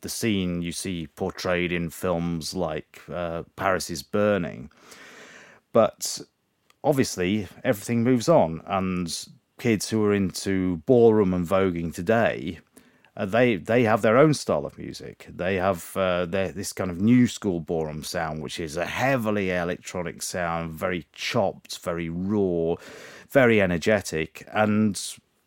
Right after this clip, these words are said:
also the dancing has, uh, has changed in response to that.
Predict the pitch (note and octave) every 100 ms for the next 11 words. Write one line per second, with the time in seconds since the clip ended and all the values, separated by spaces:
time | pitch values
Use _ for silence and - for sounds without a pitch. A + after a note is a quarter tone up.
0 | _ _ E3+ _ - B2+ - G#2 G#2+ G2
1 | A#2+ D#3 - D2 D2 C#2+ D#2 - - -
2 | F2+ E2 - F2 - G2+ F2+ E2 F2 F2+
3 | F#2+ F#2+ - A2 B2+ A#2+ - A1 A#1+ C2
4 | - -